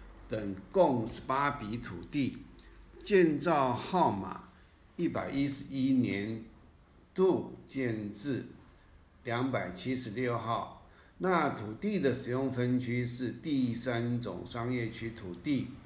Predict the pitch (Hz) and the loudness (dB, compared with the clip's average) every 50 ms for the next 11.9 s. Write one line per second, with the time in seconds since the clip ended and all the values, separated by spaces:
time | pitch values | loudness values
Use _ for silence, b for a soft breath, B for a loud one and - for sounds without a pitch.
0 | B B B B B B B B B B B B - - - - 160 147 139 135 | B B B B B B B B B B B B -20 -10 -2 0 2 4 4 4
1 | 120 117 117 - - - - - 226 226 202 180 180 190 180 180 180 180 180 175 | 2 2 0 -4 -8 -12 -8 -4 0 2 2 2 4 4 4 6 4 4 4 2
2 | 175 165 - 120 110 104 101 101 101 98 98 92 - - - 151 147 151 156 160 | 0 0 0 0 0 0 0 -2 -4 -6 -8 -10 -10 -6 -4 -2 -2 0 0 0
3 | 156 151 139 117 107 - - 98 92 90 90 - 151 156 139 127 113 - 120 113 | 2 2 2 0 0 -4 -8 -8 -8 -8 -8 -4 0 2 2 2 2 2 0 -2
4 | 107 101 - - 165 180 196 - 120 107 95 95 98 101 107 113 120 117 127 135 | -2 -4 -6 -4 -2 -2 -2 0 0 -2 -2 -2 -2 -2 -2 -2 -2 0 0 2
5 | 135 135 143 139 123 113 - - 135 139 120 110 - - - - - 113 123 135 | 2 4 4 4 4 4 2 0 0 0 -2 -2 -4 -8 -14 -14 -8 -4 -2 -2
6 | 151 - 127 98 92 87 82 - - - - - - - - - - - 170 165 | 0 2 2 2 2 0 -6 -8 -12 -16 -20 -20 -20 -20 -20 -20 -20 -10 -2 2
7 | 196 202 170 127 113 98 - - - - 107 110 107 - - - 139 143 147 151 | 4 6 6 6 4 2 -2 -6 -6 -6 -6 -8 -8 -10 -8 -4 0 0 2 2
8 | 151 139 - - - - B B B B B B B - 110 101 92 95 104 - | 0 -2 -4 -12 -16 -20 B B B B B B B -12 -10 -8 -8 -8 -10 -6
9 | - 156 156 151 135 127 123 127 160 143 127 117 131 127 120 123 127 123 123 - | -2 0 2 4 4 4 4 2 2 2 2 2 2 2 2 2 0 -2 -4 -2
10 | 156 139 127 117 113 110 113 139 131 127 123 127 123 117 113 117 - 127 127 117 | 0 0 2 2 0 0 0 0 0 0 2 2 0 0 0 -2 -2 -2 -2 -2
11 | 110 - 127 151 165 156 135 127 120 - - - 113 117 107 95 95 | -4 -4 -2 0 2 2 2 2 2 0 -2 -6 -6 -6 -6 -6 -8